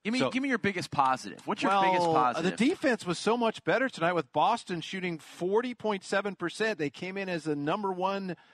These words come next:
Speaker 2: uh, uh, rated team offensively in the N B A, and they shot forty point seven percent.
Speaker 1: That's a plus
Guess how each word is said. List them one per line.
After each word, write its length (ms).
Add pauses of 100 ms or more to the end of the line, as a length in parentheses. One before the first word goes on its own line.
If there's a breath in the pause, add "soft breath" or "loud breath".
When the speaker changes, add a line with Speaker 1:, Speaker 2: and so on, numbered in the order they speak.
(160 soft breath)
Speaker 2:
uh, 240
uh, 340
rated 300
team 380
offensively 520
in 60
the 100
N 120
B 100
A, 40
and 100
they 80
shot 280
forty 380
point 260
seven 300
percent. 460 (560)
Speaker 1:
That's 160
a 40
plus 400